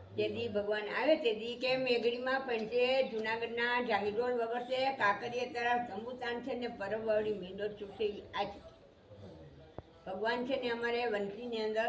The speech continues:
ત્રણ દી સુધી ફેર્યા, એમાં કોઈએ અભાવ ના કર્યો, ગરીબ બચાવીને અભાવ કર્યો. "મહારાજ તમે હું લ્યો?"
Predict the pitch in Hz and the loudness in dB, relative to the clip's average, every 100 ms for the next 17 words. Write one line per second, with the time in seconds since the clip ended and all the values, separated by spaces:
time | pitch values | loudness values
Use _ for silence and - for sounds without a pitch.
0 | 240 190 196 208 208 165 170 208 - 165 | -2 -4 -6 -6 -6 -10 -10 -10 -2 -2
1 | 180 147 143 - - - - 196 220 220 | -2 -4 -8 -18 -18 -18 -14 -6 -4 -4
2 | 180 190 214 202 180 - 190 190 185 185 | -4 -2 2 2 2 -2 -6 -6 -6 -6
3 | 180 - 175 175 175 185 185 185 185 180 | -6 -6 -6 -6 -4 -6 -6 -6 -4 -4
4 | 165 180 190 185 202 262 233 214 240 277 | -4 -4 -4 -4 -4 -2 -2 0 4 2
5 | 285 294 311 320 320 269 | 2 0 4 4 6 4